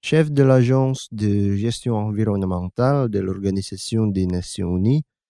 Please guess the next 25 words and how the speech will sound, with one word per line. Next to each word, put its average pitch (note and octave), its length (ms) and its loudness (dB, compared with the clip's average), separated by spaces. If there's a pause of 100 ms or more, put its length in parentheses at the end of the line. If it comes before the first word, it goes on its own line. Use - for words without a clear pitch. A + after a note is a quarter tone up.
(380)
Eric A2 300 -2
Solheim B2+ 760 0
a G2 560 -2
déclaré G#2+ 800 -2
que - 100 -4
l'année A#2+ 380 4
dernière B2 420 2
à A2 120 -2
Paris, C3 420 -2 (680)
ces A#2 220 0
pays C#3 260 6
ont B2 80 6
promis C3 380 2
de B2 80 2
garder A2+ 400 0
le A2+ 100 0
monde G#2 300 0
à F#2 80 -2
l'abri A2 480 0
des F#2 140 -2 (140)
pires B2 300 4 (240)
effets C#3+ 400 0 (460)
du G2+ 160 0
changement A2 500 2
climatique. F#2+ 680 -2